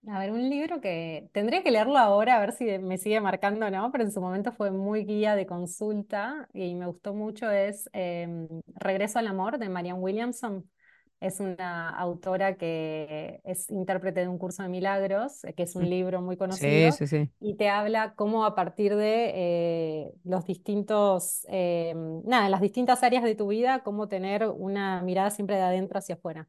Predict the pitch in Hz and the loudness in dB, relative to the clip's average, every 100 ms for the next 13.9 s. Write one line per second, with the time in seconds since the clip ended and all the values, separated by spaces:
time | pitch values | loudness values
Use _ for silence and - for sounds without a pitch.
0 | _ 175 185 277 302 214 170 165 165 - | _ -10 -8 -6 -4 -4 -2 -4 -6 -12
1 | _ _ _ 202 214 214 202 214 196 180 | _ _ _ 4 4 2 2 2 2 -2
2 | 180 175 180 196 208 220 190 170 175 190 | -6 -6 -4 -2 -2 -4 -6 -6 -4 -4
3 | 175 175 180 180 190 196 190 180 180 180 | -2 -2 -2 -4 -4 -4 -2 -4 -4 -2
4 | 180 185 185 196 214 214 277 - _ _ | -2 -4 -4 -4 -4 -4 -6 -8 _ _
5 | _ _ 185 185 175 160 156 165 175 180 | _ _ -8 -4 -2 -2 -2 -4 -2 -2
6 | 180 214 214 - 202 185 180 202 190 196 | 0 0 0 -2 -2 -2 -2 -4 -6 -8
7 | 202 208 214 226 214 240 226 208 208 196 | -6 0 4 4 2 2 4 4 2 2
8 | 214 220 226 220 208 208 220 214 202 226 | 4 4 2 2 2 0 -2 -4 2 4
9 | 226 233 226 220 226 233 220 220 247 247 | 4 4 0 0 0 0 2 2 4 2
10 | 233 247 247 240 208 214 277 269 269 220 | 4 4 4 2 0 0 2 4 4 4
11 | 208 214 247 262 254 233 226 254 254 214 | 2 2 0 2 0 0 0 2 2 2
12 | 202 196 196 - 156 160 156 170 175 180 | 2 0 0 4 6 6 6 6 8 8
13 | 175 170 160 226 226 254 262 269 | 10 8 8 6 6 8 8 8